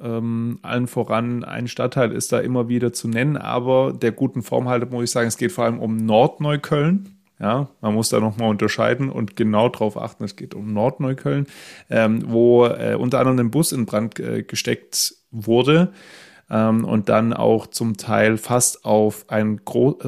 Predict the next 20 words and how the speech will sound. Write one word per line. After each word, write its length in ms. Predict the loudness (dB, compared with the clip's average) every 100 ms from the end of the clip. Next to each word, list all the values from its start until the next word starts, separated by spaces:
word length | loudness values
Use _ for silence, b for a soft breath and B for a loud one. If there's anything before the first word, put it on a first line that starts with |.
| 2
Hochhaus 520 | 4 4 4 4 2
in, 320 | -2 -2 -4 -4
ähm, 500 | -2 0 0 -2 -4 b b b b b b b _ _ _ 2 6 6 8 6 4 -2 -10 _ _ _ _ _
übergesprungen 580 | -4 -2 2 2 4 0
ist. 540 | 2 0 0 -4 -10 -10
Aber 240 | -6 -4
zum 180 | -4 -4
Glück 160 | -4 -4
konnte 280 | -2 -2 -2
er 140 | -2
rechtzeitig 800 | -4 -4 -2 -2 -2 -4 -4 -4
gelöscht 400 | -2 0 -2 2
werden, 240 | 2 2
obwohl 360 | -2 0 2 2
die 140 | 2
Rettungskräfte 800 | -4 -4 -4 -6 -4 -4 -4 -8
auch 380 | 2 2 2 -4
na-, 180 | -8 -6
mit 280 | -4 -4 -2
mehreren 840 | -2 -2 0 -2 -2 -4 -6